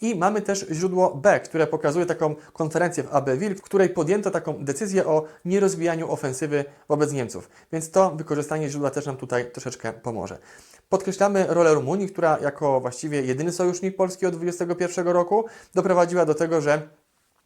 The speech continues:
e, można było, e, im zaufać i, no i poprzez Rumunię nasze władze były internowane. I później można by też troszeczkę obronić tą Francję i Wielką Brytanię tym, że jednak pozwoliły na to, że nasz rząd Rzeczypospolitej będzie na uchodźstwie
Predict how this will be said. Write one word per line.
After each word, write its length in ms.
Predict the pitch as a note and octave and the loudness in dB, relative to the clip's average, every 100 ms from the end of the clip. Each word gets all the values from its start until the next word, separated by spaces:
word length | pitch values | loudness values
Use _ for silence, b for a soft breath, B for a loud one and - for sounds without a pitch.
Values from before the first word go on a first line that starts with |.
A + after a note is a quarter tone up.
| _ - | _ 0
e, 320 | D3 C#3+ C#3+ | 4 4 2
można 640 | D3 D3+ F#3 F3 D3 C#3 - | -4 2 2 2 2 -2 -2
było, 580 | C3+ D3+ D3+ E3+ D#3+ D3 | -4 2 4 4 0 -4
e, 160 | D3 | -4
im 160 | D3 D#3+ | -4 0
zaufać 500 | C#3+ E3+ E3+ F3 - | 2 2 2 0 -2
i, 60 | F3+ | -2
no 120 | F#3 | -2
i 100 | F#3 | -2
poprzez 420 | - F3+ - D#3+ | -4 -4 -4 -4
Rumunię 380 | D3+ D#3 D#3 D3+ B B - | -4 -2 -2 -4 B B -8
nasze 180 | C#3 C#3+ | 0 4
władze 280 | D3+ D3+ | 4 2
były 220 | D3 C#3+ D3 | 0 0 -2
internowane. 720 | D3 C#3+ C#3 C3+ B2 G2+ F#2+ B B B F3+ | -4 -4 -4 -4 -6 -8 -14 B B B -4
I 140 | F#3 | -4
później 440 | - G#3+ A#3+ F#3+ | -4 -4 -2 -2
można 280 | D3 D#3 E3 | -2 -2 -4
by 120 | D#3+ | -4
też 220 | D#3+ D#3 - | -4 -6 -4
troszeczkę 380 | D#3 E3 - | -6 -6 -4
obronić 420 | D#3 C#3+ D#3 A3 G#3 | -2 2 2 0 -2
tą 120 | F#3 | 0
Francję 280 | F#3+ G#3 G3 | 0 -2 -4
i 40 | |
Wielką 240 | F#3+ F#3+ | -2 -2
Brytanię 360 | F3+ F#3 A3 F#3+ | -2 -2 -2 -2
tym, 220 | G3 G#3+ | -2 -2
że 200 | F3+ F#3 F#3+ B | 0 -2 -2 B
jednak 240 | F3 F#3 F#3 | -2 -2 0
pozwoliły 460 | F#3 D#3 F3+ G#3 | -4 2 2 2
na 120 | E3+ F#3 | -2 0
to, 120 | F3+ | -2
że 140 | D#3+ | 0
nasz 220 | D#3 D3+ - | -2 -2 -4
rząd 300 | C3+ F#3 F#3 D#3+ | -2 -2 -2 -4
Rzeczypospolitej 760 | D3+ D3 - C#3+ - G3 F3+ D#3+ D#3+ B B | -2 -4 -4 -4 2 2 2 0 0 B B
będzie 240 | E3 F3 E3 | 0 0 0
na 100 | D3+ | 0
uchodźstwie 480 | C3+ F3 - F3 | 0 -2 0 -2